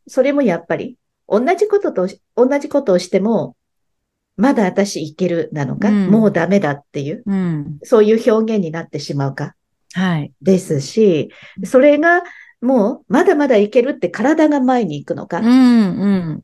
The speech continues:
Speaker 1: 「もうダメだ」って体がもう動かなくなるのかっていうことの、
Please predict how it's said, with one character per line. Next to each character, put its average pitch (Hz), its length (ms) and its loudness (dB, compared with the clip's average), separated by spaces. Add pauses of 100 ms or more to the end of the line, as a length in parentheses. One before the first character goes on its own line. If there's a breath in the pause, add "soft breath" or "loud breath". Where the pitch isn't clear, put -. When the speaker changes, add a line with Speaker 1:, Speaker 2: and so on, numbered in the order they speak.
Speaker 1:
「も 302 180 6
う 262 60 4
ダ 208 160 2
メ 254 120 4
だ」 170 140 2
っ 147 60 -12
て - 100 -8
体 254 380 2
が 233 140 -2
も 175 260 -4
う 185 40 -4
動 262 140 2
か 311 140 0
な 247 140 2
く 147 100 -10
な 151 100 -8
る 135 140 -10
の 120 140 -10
か 143 260 -6
っ - 180 -8
て 196 80 4
い 208 140 2
う 294 160 2
こ 359 140 0
と 392 180 2
の、 381 140 0